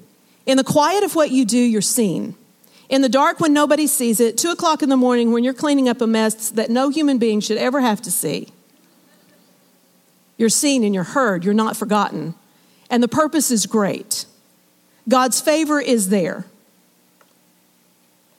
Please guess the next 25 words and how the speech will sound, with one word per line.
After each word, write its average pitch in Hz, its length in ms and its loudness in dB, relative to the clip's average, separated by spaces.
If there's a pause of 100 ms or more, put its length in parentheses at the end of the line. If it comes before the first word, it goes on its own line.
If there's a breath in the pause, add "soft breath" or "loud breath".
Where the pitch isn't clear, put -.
(500)
If 269 160 2
you're 330 160 2
a 370 80 2
mother 240 640 2 (400)
by 254 280 2 (160)
any, 320 360 2
of 247 160 2
any 302 200 2
kind, 220 600 -4 (540 soft breath)
A 254 80 2
mother 311 320 4
is 302 200 0
one 285 220 2
who 269 140 4
nurtures 269 520 2
and 247 180 2
puts 262 300 0
into 247 160 2
place. 175 380 -4
There's 262 180 2
a 269 60 2
unique 269 440 2
call 254 500 0
on 214 280 2
moms. 220 480 -2